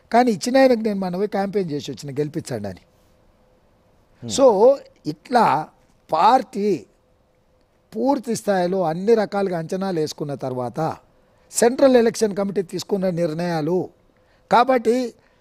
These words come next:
Speaker 1: రానోడల్లా ఏదో అనడం, వాడు తిట్టేసి వెళ్ళిపోవడం, తిట్టినోడల్లా ఏడుదేళ్ళిండి ఇప్పుడు, తి-, మూడు రోజులు తిట్టిండు, నాలుగో రోజు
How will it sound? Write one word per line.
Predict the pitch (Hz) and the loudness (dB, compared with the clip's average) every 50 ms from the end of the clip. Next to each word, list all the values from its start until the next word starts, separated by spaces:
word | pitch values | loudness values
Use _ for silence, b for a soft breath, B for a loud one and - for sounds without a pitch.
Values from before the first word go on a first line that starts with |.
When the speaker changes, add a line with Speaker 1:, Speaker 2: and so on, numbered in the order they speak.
| _ _ - | _ _ 0
Speaker 1:
రానోడల్లా | 123 143 175 202 254 262 262 254 247 247 247 240 240 247 | 2 4 4 4 4 4 4 4 4 4 2 2 2 2
ఏదో | 233 220 214 220 220 233 | 2 2 2 0 2 0
అనడం, | 226 220 202 190 214 208 214 214 214 _ _ _ _ _ _ _ _ _ _ - | 0 -2 -2 -4 -6 -4 -4 -6 -8 _ _ _ _ _ _ _ _ _ _ -8
వాడు | 131 151 185 214 233 233 | -2 0 2 2 2 0
తిట్టేసి | - - 220 190 - - 226 220 151 196 | -4 -8 -12 -6 0 2 2 2 2 0
వెళ్ళిపోవడం, | 208 185 190 180 214 208 202 202 202 202 _ _ _ _ _ _ _ _ - | -4 -4 -4 -4 -4 -4 -2 -4 -6 -8 _ _ _ _ _ _ _ _ -6
తిట్టినోడల్లా | 190 202 190 262 254 269 269 262 254 247 247 254 | -6 -4 -4 -2 0 2 4 4 4 4 4 4
ఏడుదేళ్ళిండి | 247 233 220 226 226 233 226 240 233 226 226 226 226 226 | 4 6 6 4 4 4 2 2 2 2 0 -4 -6 -8
ఇప్పుడు, | 208 - 220 220 214 220 _ _ _ _ _ _ _ _ _ _ _ _ _ _ - | -8 -8 -8 -8 -8 -10 _ _ _ _ _ _ _ _ _ _ _ _ _ _ -8
తి-, | 175 190 165 147 | -8 -8 -6 -6
మూడు | 147 175 214 226 226 | -4 -2 0 2 2
రోజులు | 226 240 254 | 4 2 2
తిట్టిండు, | 247 233 214 151 - 214 196 175 | 0 -2 -6 -4 -4 -6 -6 -6
నాలుగో | 170 185 208 226 240 254 247 240 | -8 -6 -4 -4 -2 0 0 0
రోజు | 226 226 233 | 0 0 -4